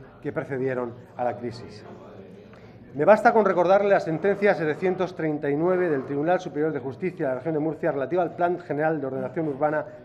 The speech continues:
de Puerto Lumbreras, en el tiempo en el que usted era alcalde. En la misma se reconocía que usted había utilizado la mentira del agua y el engaño a los regantes para, para justificar el incremento desmesurado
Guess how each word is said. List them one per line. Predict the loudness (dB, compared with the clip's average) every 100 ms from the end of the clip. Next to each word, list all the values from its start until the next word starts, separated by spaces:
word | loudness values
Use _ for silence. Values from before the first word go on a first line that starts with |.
| -8
de |
Puerto | -4 -4 -4
Lumbreras, | -2 0 0 -2 -6 -20 -14
en | -6
el | -6
tiempo | 0 0 2 0 0 -12 -10
en | -8
el | -6
que | -8
usted | -2 -2 0
era | -2
alcalde. | -2 -6 -10 -12 -20 -20 _ -20 -20 -6
En | 2
la | 4
misma | 4 0 0 0
se | 0 -4
reconocía | -2 -4 -4 -2 0 0 -4 -18 -10
que | -8
usted | 0 2
había | 2 2 0
utilizado | 0 0 0 2
la | -2
mentira | -4 -4 0 2
del | 4
agua | 2 0 -2
y |
el | -4
engaño | 0 0 2
a |
los | 0
regantes | -2 -2 -2 -6 -6 -20 -8
para, | -4 -4 -4 -8 -12 -4
para | -2
justificar | -2 -10 -16 -12 0 0 0 -10 -16
el | -10
incremento | -8 -6 -2 -2 -2 -4 -6 -8 -20 -20 -20 -6
desmesurado | -4 -4 -6 0 2 2 -2